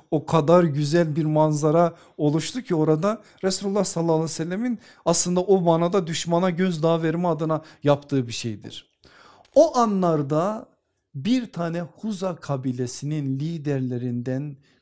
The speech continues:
bir şahıs Resulullah'ın huzuruna geliyor. Adam müşrik, sonradan Müslüman olacak. Adı Ma'bed İbni Ebi Ma'bed. "Ya Muhammed,"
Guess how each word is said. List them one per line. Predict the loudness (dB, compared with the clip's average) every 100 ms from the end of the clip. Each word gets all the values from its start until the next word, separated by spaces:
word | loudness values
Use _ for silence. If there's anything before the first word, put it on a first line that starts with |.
| -10
bir | -8
şahıs | -8 -6 -6 -6 -8 -10 -16 _ _
Resulullah'ın | -8 -6 -8 -8 -6 -6
huzuruna | -6 -8 -10 -10
geliyor. | -12 -10 -8
Adam | -6 -4
müşrik, | -6 -6 -8 -10
sonradan | -8 -6 -4 -4 -6
Müslüman | -8 -12 -10 -10
olacak. | -10 -14 -18 -20 _ _ -20 -20 _
Adı | 4 4 0
Ma'bed | -2 -2 -2 -4 -4 -6 -8 _
İbni | -8 -6 -8 -8
Ebi | -10 -8
Ma'bed. | -6 -8 -10 -14 -20 -20 -20 _ _ _ _ -20 -20 -20 _ _ _ _ _ 2
"Ya | 4
Muhammed," | 4 2 0 0 0